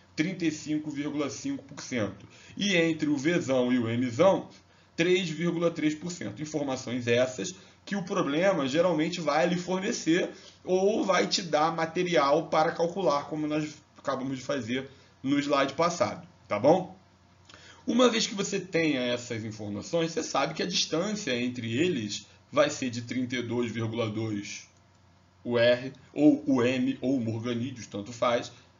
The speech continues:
tá? Que a distância entre Mzão e Yzão, tá? É trinta e cinco vírgula cinco e Vzão,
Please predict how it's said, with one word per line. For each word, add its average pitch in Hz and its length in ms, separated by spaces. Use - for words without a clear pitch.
tá? 127 380
Que 165 100
a 160 60
distância 175 500
entre 151 400
Mzão 123 520
e 135 300
Yzão, 120 880
tá? - 340
É 127 200
trinta 120 320
e 120 40
cinco 113 340
vírgula 117 360
cinco 156 420
e 151 120
Vzão, 139 580